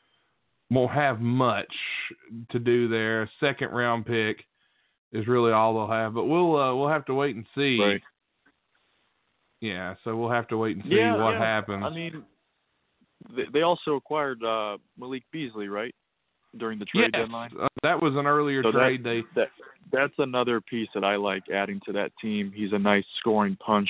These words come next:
Speaker 2: whether he's coming off the bench or whatever the deal is, um, moving forward. But, um, you know, they're gonna have a, they're gonna have a nice pick this year. Um, you add that to their core of guys. I don't know,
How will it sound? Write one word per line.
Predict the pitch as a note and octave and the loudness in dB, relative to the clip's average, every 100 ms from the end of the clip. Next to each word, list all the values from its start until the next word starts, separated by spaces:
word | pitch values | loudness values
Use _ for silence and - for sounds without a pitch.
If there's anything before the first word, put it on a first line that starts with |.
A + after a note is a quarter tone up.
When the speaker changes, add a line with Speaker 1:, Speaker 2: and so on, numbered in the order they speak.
| - | 0
Speaker 2:
whether | G#2+ G2+ | 2 2
he's | G#2 G2+ - | -2 -6 -4
coming | G#2+ G2+ | -4 0
off | G2 - | -2 -2
the | G2 | 0
bench | G2+ G2 G#2+ | 0 0 -2
or | |
whatever | G2 G#2 G2 F#2+ | 0 0 0 -4
the | G2 | -4
deal | G#2+ G#2 G2 | 0 0 0
is, | G2 - - - | -6 -8 -14 -4
um, | G2 G2 G2+ | -2 -2 -4
moving | G#2+ G#2 F#2+ - | -4 -4 -4 2
forward. | A#2+ G#2 G#2 G#2+ | 4 4 2 0
But, | G#2+ - - - - - _ _ - | -2 -2 -18 -20 -20 -20 _ _ -2
um, | G2 G#2+ G#2+ G2+ F#2+ _ _ _ _ _ _ - | 0 2 -2 -6 -14 _ _ _ _ _ _ -10
you | |
know, | D#3+ D#3+ | -4 -2
they're | E3 | -2
gonna | D#3+ D3 | -4 -4
have | D3 D3 | -4 -4
a, | C#3+ - | -6 -6
they're | C3+ | -6
gonna | D3 C3 | -6 -8
have | C#3 C3 | -8 -8
a | |
nice | B2+ C3+ - - | -8 -10 -12 -4
pick | C#3 C#3 | -4 -2
this | A#2+ B2+ - | -2 -2 -2
year. | B2 C#3 E3 _ _ _ _ _ - | -4 -4 -4 _ _ _ _ _ 2
Um, | G2+ G2 G2 F#2+ F#2 G2+ _ _ | 6 6 6 2 -4 -14 _ _
you | A2+ - | -4 2
add | A2 A2 | 2 4
that | G#2+ G#2+ - | 2 0 0
to | A2+ | 0
their | A2 | 0
core | - A2 G#2+ | 2 2 2
of | G#2+ | 2
guys. | G2+ G#2 A#2+ A2+ | 0 0 -2 -6
I | |
don't | A2 G#2 | -8 -4
know, | G2+ G#2 | -4 -4